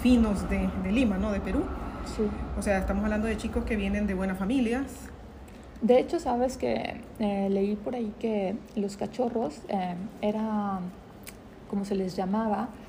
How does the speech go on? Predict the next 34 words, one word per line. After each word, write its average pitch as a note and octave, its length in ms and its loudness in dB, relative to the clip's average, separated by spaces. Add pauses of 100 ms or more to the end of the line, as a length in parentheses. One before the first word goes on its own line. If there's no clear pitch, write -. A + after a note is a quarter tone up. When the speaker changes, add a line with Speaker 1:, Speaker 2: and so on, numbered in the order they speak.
(320)
Speaker 2:
a G#3 100 2
los G3 340 2 (120)
hijos B3+ 420 0
de G#3+ 80 2
la F#3+ 100 -2
gente G#3+ 360 2
de G#3+ 100 2
clase G3 400 -4
alta G#3+ 280 -2
en G3 80 -2
Perú. G#3+ 260 0 (600)
Speaker 1:
Ah, C4 120 -2 (100)
ok. A3+ 100 -6 (280)
Speaker 2:
Ujú. G#3 320 2 (1400)
Entonces, G3+ 420 -2
bueno, G3 240 0
sí, G#3 200 -2
esto F#3+ 220 -2
ya F#3 320 0
nos F#3 220 -4
pone F#3+ 240 -2
en F#3 60 -2
el F3+ 120 -6
contexto - 500 -6
de F#3+ 140 0
que A3 100 -12
son G3 200 -4
unos G3 260 -4
chicos - 380 -6
que, - 380 -10
que - 80 -6
forman F#3+ 380 -4
parte F#3+ 340 -4
de F#3+ 260 -6